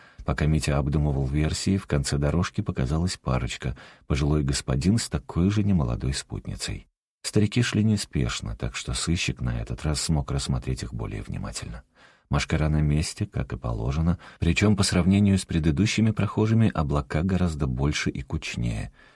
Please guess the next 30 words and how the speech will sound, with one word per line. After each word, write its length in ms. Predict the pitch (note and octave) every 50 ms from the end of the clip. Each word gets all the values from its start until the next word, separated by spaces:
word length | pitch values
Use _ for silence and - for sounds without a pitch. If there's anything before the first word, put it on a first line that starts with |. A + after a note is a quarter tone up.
| _ _ -
Митя 160 | F2 F2+ -
буквально 460 | D2 D#2+ D2 - F2 F2 F2 F2 E2
вцепился 520 | - - - D2+ - - F#2 F#2 F#2 - D#2+
глазами 420 | D2 D#2 D#2 D2+ E2 F2 E2+ D#2+
в 100 | D2+ D#2
две 180 | C2+ C2+ D#2 D2+
фигуры, 480 | - - C#2 C#2+ C#2 - F2+ G2+ G#2
пытаясь 460 | G2 - F#2 - - - F2 F#2 F#2+
хоть 180 | - - - F2+
что-то 360 | - - - - F#2+ F#2 -
прочесть 500 | - - F2+ F2+ - - F#2 F2+ - -
в 80 | - -
постоянно 560 | - D#2+ - - - C#2+ C#2+ D2 E2 E2+ E2
меняющихся 720 | E2 D#2+ C#2+ B1+ B1 B1+ C2+ C#2 - - - - - D2
символах. 640 | - - - - D#2+ C#2 B1 G#1 - - - - - _ _ _ -
Нет, 460 | - - - G#1 A1+ - - - - _ _ _ _ _ _ -
никакого 540 | D2+ D2 C2+ - B1 - - D2 C#2+ D2 E2
намёка. 580 | D2+ D2+ D2 C2+ A#1 G#1+ - - - - - - _ _ _ _ _ _ _ _
Однако 360 | - F2 E2+ F#2+ G#2 G2 A2 G2+
выяснилось, 580 | F#2 A2 A#2 A2+ F#2+ - - G#2 G2+ G2 F#2+
что 180 | - - - F2+
у 100 | F#2 F2+
пожилого 460 | - F#2 E2 F2+ E2+ F#2 F#2 F#2 F2
господина 580 | D2+ D#2 - - - D2 D2 D2 F#2 G#2 A2 G#2
мошки 460 | F#2 D#2 D#2 E2 F#2 - - - -
концентрируются 880 | - - D#2 - - D2+ D2 - E2 E2+ F2 G2 G2 F#2+ F#2 - - F#2
в 60 | E2+
основном 480 | E2+ - - E2 D2+ C#2 D2 E2 E2 D#2+
вокруг 320 | D#2+ D2+ - F2 E2+ F2
головы, 480 | E2 F2 F2 F#2 F#2+ F#2 C#2 A1 G#1+